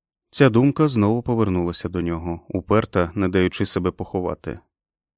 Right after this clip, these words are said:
«Я б міг бути цінним для цього суспільства». Але вони заткнули йому рот. Це неважливо.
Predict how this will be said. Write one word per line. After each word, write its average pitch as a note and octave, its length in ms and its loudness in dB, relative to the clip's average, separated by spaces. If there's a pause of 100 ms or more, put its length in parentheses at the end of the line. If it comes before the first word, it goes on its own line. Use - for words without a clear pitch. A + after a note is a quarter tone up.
(160)
«Я A2 280 4
б G#2 200 -4
міг G#2 260 2
бути G2 340 -4
цінним G2+ 500 -4
для F2 180 -2
цього F#2 280 -10
суспільства». - 720 -10 (560)
Але F#2+ 400 4
вони F#2+ 300 2
заткнули G2+ 560 0
йому A2+ 260 2
рот. C#3+ 320 -2 (720)
Це E3+ 220 0
неважливо. E2+ 680 -2